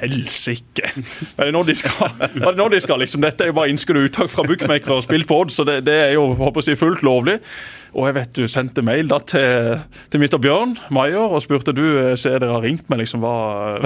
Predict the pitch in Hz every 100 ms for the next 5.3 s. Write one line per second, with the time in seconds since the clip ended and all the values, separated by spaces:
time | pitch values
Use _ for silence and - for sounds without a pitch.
0 | - - - 165 131 131 135 156 175 156
1 | 131 117 - - - - - - 151 151
2 | 131 170 175 127 139 202 214 - 127 117
3 | 113 110 143 135 131 120 117 156 143 190
4 | 220 240 139 131 139 143 175 202 185 120
5 | 117 117